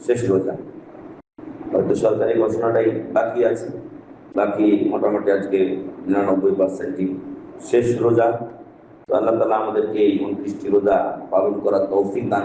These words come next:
করলেন, এই জন্য আল্লাহর শুকরিয়া আদা করছি, আলহামদুলিল্লাহ। সাথে সাথে দোয়া করছি যে আমরা এই ইবা-, রমজানে কিছু অল্প স্বল্প আমল করার চেষ্টা করেছি, আল্লাহ যেন আমাদের সেই নেক আমলগুলোকে কবুল করেন, আল্লাহুম্মা আমিন,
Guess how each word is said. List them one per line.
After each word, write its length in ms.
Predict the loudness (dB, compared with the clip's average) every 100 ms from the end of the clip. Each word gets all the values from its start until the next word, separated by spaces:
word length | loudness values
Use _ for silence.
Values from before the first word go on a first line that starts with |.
| 0
করলেন, 280 | 2 2 0 0
এই 80 | 0
জন্য 240 | 0 0
আল্লাহর 240 | 0 0
শুকরিয়া 400 | -2 -8 0 2
আদা 120 | 4 2
করছি, 340 | 0 -4 -2
আলহামদুলিল্লাহ। 760 | -2 0 2 2 0 0 0 0 -4 -8 -6 -4 -2 -2 -2
সাথে 340 | 0 0 -2
সাথে 240 | -4 -2 0
দোয়া 220 | 2 2
করছি 560 | -2 -8 -6 -6 -8 -14 -18 -20 -20 -20 _ 2
যে 80 |
আমরা 340 | 2 4 2 2
এই 360 | 2 0 0
ইবা-, 280 | 0 0 0 -4 0
রমজানে 520 | 0 2 0 0 -2 -4 -12 -16 -20 -20 -20 -14 -2
কিছু 200 | 2 4
অল্প 240 | 4 4
স্বল্প 260 | 2 2 2
আমল 420 | 2 2 2 2
করার 260 | 2 2 0
চেষ্টা 300 | -2 0 0
করেছি, 380 | 0 -6 -6 -16 -16 -20 -20 -10 0
আল্লাহ 180 | 2 4
যেন 140 | 2
আমাদের 380 | 2 2 2 0
সেই 460 | 4 6 4 0 -6 -12 -12 -20 -20 -20 -18 -2
নেক 200 | 0 2
আমলগুলোকে 580 | 4 4 4 4 4 2
কবুল 380 | 4 4 4 4
করেন, 200 | 2 4
আল্লাহুম্মা 440 | 4 2 2 0
আমিন, 420 | 0 0 -2 -4